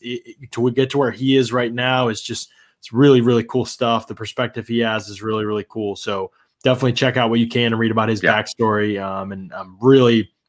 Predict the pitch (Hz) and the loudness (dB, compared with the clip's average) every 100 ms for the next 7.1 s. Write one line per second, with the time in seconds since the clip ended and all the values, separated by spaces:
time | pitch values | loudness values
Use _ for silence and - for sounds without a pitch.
0 | _ _ - _ - - 180 160 151 165 | _ _ -20 _ -6 2 2 4 4 4
1 | 151 160 151 127 147 139 127 127 120 113 | 2 4 4 4 0 0 2 0 -2 -8
2 | 120 113 104 - - _ 120 120 110 127 | -4 -6 -6 -18 -20 _ -2 -2 -2 -2
3 | 123 104 104 127 127 - 165 160 117 - | -2 -2 -2 -2 -2 -2 0 0 -6 -4
4 | 139 131 - 143 147 131 139 131 120 127 | -2 -2 -2 -4 -2 -4 -4 -4 0 0
5 | 127 - 127 127 101 131 135 131 135 127 | 0 0 -2 -2 -4 0 0 0 -2 0
6 | 135 131 123 113 147 180 139 - 101 87 | 0 0 -2 0 0 2 2 0 -8 -10
7 | _ | _